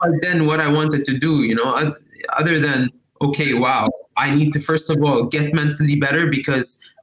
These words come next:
I found this drive, this, this need, this demand that no one else had known in my age. And I had data, I had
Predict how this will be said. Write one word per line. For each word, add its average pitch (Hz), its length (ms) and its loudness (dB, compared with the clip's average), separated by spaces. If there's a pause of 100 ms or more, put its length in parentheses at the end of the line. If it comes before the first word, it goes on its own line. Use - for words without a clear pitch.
(120)
I 147 120 2
found 165 460 0
this 139 280 -2
drive, 139 640 0
this, 131 280 -4
this 135 280 -4
need, 156 460 2
this 131 180 -4
demand 143 600 0 (240)
that 113 100 0
no 156 220 2
one 160 180 2
else 156 280 0
had 143 160 -2
known 143 460 0 (240)
in 143 100 0
my 135 280 0
age. 147 460 -2 (300)
And 120 260 0
I 143 200 0
had 160 520 0
data, 175 360 -2
I 120 220 0
had 160 420 0